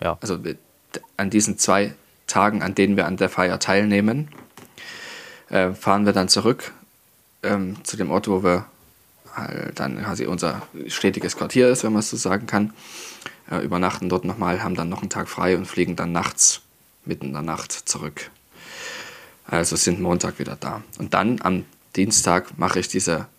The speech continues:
Speaker 2: unsägliche Tour nach Rostock, um diesen Shit wegzumachen.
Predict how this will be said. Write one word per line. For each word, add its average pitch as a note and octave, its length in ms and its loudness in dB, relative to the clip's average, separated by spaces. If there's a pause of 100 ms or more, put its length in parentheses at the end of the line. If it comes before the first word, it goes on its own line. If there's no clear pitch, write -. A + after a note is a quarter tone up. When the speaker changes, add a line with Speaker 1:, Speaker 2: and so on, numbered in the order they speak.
(240)
Speaker 2:
unsägliche G2 800 2 (140)
Tour F2+ 380 2 (320)
nach F2 200 -2
Rostock, E2+ 460 0
um F2 160 -8
diesen - 300 -6
Shit - 280 -2
wegzumachen. - 680 -4